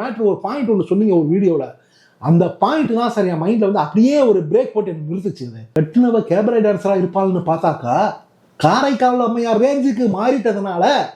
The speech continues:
கண்டவளை விட்டு கொண்டவ கிட்ட போய் குஸ்து தவற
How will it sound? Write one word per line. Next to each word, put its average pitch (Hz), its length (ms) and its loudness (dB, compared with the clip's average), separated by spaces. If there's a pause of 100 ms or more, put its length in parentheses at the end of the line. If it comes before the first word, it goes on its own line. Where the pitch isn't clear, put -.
(280)
கண்டவளை 277 520 2
விட்டு - 180 -4 (120)
கொண்டவ 240 420 2
கிட்ட 185 160 -4 (100)
போய் 185 340 2 (360)
குஸ்து 233 340 4
தவற 220 180 2